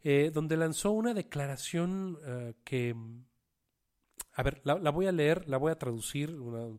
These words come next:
una traducción libre, por supuesto, de lo que dijo en, en esta, en esta universidad. Eh, algo así como, "Estaba diciendo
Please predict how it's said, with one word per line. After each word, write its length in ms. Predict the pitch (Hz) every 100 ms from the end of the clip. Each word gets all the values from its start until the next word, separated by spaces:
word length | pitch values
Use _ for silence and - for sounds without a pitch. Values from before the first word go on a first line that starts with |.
| -
una 160 | 156 127
traducción 420 | 120 107 - 117
libre, 220 | 123 127
por 160 | - 117
supuesto, 580 | - - 160 - 190 214 - - - -
de 100 | 123
lo 140 | 120
que 220 | - 123
dijo 520 | 123 143 - 151 156 -
en, 160 | 120 139
en 160 | 120
esta, 560 | 123 - 139 123 117 113 _ _ _ _
en 100 | 139
esta 180 | 139 151
universidad. 680 | 151 151 185 185 208 - - _ _ - _ -
Eh, 220 | 147 160
algo 180 | 160 170
así 160 | - 170
como, 420 | 160 156 151 -
"Estaba 320 | 160 - 240
diciendo 920 | 240 190 - 202 185 190 196 202 -